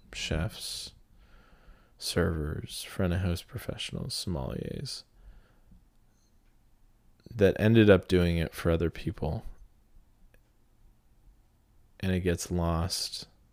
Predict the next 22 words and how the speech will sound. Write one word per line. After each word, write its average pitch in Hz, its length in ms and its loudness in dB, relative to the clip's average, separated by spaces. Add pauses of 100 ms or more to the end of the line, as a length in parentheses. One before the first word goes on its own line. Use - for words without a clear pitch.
(1080)
and 90 140 -2
you 92 80 0
become 85 380 -4
jaded. - 600 -8 (1600)
And 92 160 -2
if 101 120 -4
they 120 120 4
were 127 140 6
doing 143 280 8
it 123 120 4
for - 160 2
them, 107 340 6
I 95 120 4
think - 460 -2 (1300)
you'd 101 260 -4
find 90 480 -2
a 82 60 0
lot 78 300 -4
more 69 140 -8
joy - 280 -12
in - 300 -16
it. - 220 -20